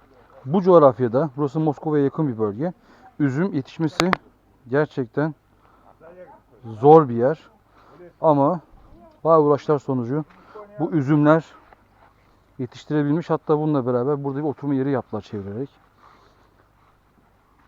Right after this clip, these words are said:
Elma olarak elmalar var. Şimdi bakın size ben burada ekilerden göstereceğim. Bakın arkadaşlar burada şu an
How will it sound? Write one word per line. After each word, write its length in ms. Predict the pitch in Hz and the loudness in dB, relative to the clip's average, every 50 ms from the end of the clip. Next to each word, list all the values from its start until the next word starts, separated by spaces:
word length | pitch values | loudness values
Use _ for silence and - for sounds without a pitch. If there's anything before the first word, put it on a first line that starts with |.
| _ _ _ - - _ _ _ _ _ _ _ _ _ _ _ _ _ _ _ _ - - _ _ _ - | _ _ _ -20 -20 _ _ _ _ _ _ _ _ _ _ _ _ _ _ _ _ -20 -20 _ _ _ -2
Elma 300 | 147 147 151 151 151 151 | -2 0 0 0 0 2
olarak 380 | 156 147 147 143 143 143 - | 2 2 2 2 2 0 -2
elmalar 460 | 151 143 131 127 139 135 135 135 139 | -2 -4 -2 0 0 0 2 0 0
var. 240 | 123 110 104 104 107 - - - - - - - - - - _ _ _ _ _ _ _ _ _ | 0 -2 -6 -8 -8 -12 -16 -20 -20 -20 -20 -20 -20 -20 -20 _ _ _ _ _ _ _ _ _
Şimdi 280 | - - 151 151 151 151 | -10 -6 -4 -2 0 0
bakın 200 | 147 - - 131 | 0 -2 -4 -8
size 220 | - - 139 147 | -8 -4 -2 0
ben 140 | 147 147 143 | 0 0 0
burada 180 | 139 143 143 | -2 -4 -6
ekilerden 480 | 147 131 - - 139 143 135 135 139 143 | -8 -10 -8 -4 -4 -2 -2 -2 -4 -4
göstereceğim. 540 | 123 113 - - - 107 104 104 123 131 123 - _ _ - _ _ _ _ _ _ _ _ _ _ _ _ _ _ - | -6 -8 -10 -10 -10 -10 -8 -6 -8 -8 -10 -12 _ _ -20 _ _ _ _ _ _ _ _ _ _ _ _ _ _ -4
Bakın 160 | 180 180 175 | -4 -2 0
arkadaşlar 560 | 170 165 156 165 165 139 - 131 117 113 120 | 0 0 2 0 0 0 0 -2 -2 -2 0
burada 300 | 139 170 196 170 147 147 | 2 4 4 4 4 0
şu 160 | 127 - 175 160 | 0 0 0 0
an 220 | 127 135 160 151 | 0 -2 -4 -8